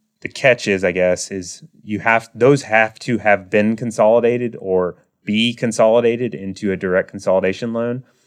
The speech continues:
before this deadline to, to kinda get wrapped into this deal. So they have to become or be already direct loans. And you can do that by completing a direct consolidation. You have to do that before October thirty-first, twenty twenty-two.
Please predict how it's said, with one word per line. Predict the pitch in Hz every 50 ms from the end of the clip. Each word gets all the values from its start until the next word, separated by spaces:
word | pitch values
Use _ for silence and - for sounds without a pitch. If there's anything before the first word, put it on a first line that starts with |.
| _ _ _ _ -
before | - 95 - - 107 107 107 107
this | 110 107 101 -
deadline | - 113 104 107 110 107 107 107 107 107 107 107 - _ _ _ _ _ -
to, | - 98 92 92 90
to | 85 - - -
kinda | - 101 98 92 90 87
get | 92 90 87
wrapped | 95 92 87 87 -
into | 107 95 95 101
this | 90 101 98 -
deal. | 110 104 101 101
So | 98 - 104
they | 98 95
have | 104 120 -
to | 120
become | 92 92 92 95 - - - 107 107 110 113 117 117 117 110 107 98 - _ -
or | 101 98 95 95 87
be | - - 101 101 104
already | 92 92 90 87 92 92 104 104 101
direct | 95 - 92 85 82 87 87 - - -
loans. | 107 107 110 110 110 110 - - _ _ _ _ _ _ _ -
And | 101 107
you | 101
can | - 104 95
do | 90 104 107 110
that | 113 117 117 113 - -
by | 98 95
completing | 95 - 95 87 - 104 101 101 98 95
a | 95 90
direct | 82 - 92 87 85 90 92 - _
consolidation. | _ - 101 92 - 92 87 87 87 85 87 90 90 - 110 104 110 117 _ _ _ _ _ _ _ _ _ _ -
You | 117 107
have | 110 -
to | 113 104
do | 98 107 110
that | 113 117 117 101 98
before | 98 - - 110 110 110 110 98
October | 92 95 95 - - 110 101 101 98
thirty-first, | 87 - 95 92 92 87 - 92 90 90 - -
twenty | - - 98 90 87 87
twenty-two. | - - 90 87 87 82 - - - -